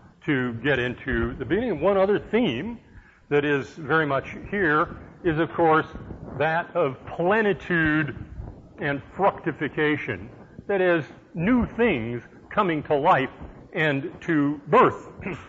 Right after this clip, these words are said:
This idea of increasing and multiplying and,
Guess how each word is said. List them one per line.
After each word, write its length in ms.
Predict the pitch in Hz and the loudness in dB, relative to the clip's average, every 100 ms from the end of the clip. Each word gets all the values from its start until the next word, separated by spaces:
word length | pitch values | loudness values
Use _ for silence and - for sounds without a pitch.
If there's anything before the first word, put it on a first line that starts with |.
| - - - - - - - - - - | -20 -20 -20 -20 -20 -20 -20 -20 -6 0
This 160 | 170 | 2
idea 540 | 208 185 156 208 233 156 | 4 4 2 0 4 4
of 400 | 156 147 139 - | 2 0 -2 -4
increasing 920 | 151 139 - 202 220 - 135 101 98 | -4 -6 -4 -2 -2 -2 -6 -6 -6
and 400 | 104 117 117 143 | -8 -10 -8 -2
multiplying 880 | 180 196 165 139 139 113 101 110 120 | 0 0 -4 -2 0 0 -4 -8 -10
and, 140 | 131 | -12